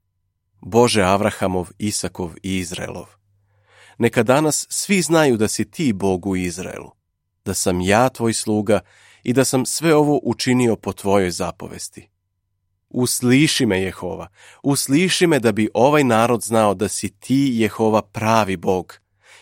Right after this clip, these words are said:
i da ti želiš da ponovo pridobiješ njihovo srce.” Tada je sišla vatra od Jehove i spalila žrtvu paljenicu, drva,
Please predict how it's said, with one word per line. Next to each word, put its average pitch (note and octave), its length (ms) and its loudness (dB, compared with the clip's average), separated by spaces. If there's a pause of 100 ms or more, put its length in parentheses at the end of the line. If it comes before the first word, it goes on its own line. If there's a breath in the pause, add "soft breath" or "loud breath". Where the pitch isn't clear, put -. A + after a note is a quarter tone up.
i A#2 100 -2
da A2 120 2
ti G3 320 0
želiš B2+ 380 0
da G2+ 120 -2
ponovo B2+ 480 2
pridobiješ G2 640 -2
njihovo F#2 380 -10
srce.” - 400 -10 (1900)
Tada D3 220 -2
je A2 80 2
sišla D3 460 0
vatra A2+ 380 0
od F#2 120 -2
Jehove A2 540 -4
i G#2+ 100 -8
spalila A#2 540 2
žrtvu G2 320 -4
paljenicu, F#2+ 800 -2 (100)
drva, G#2 500 0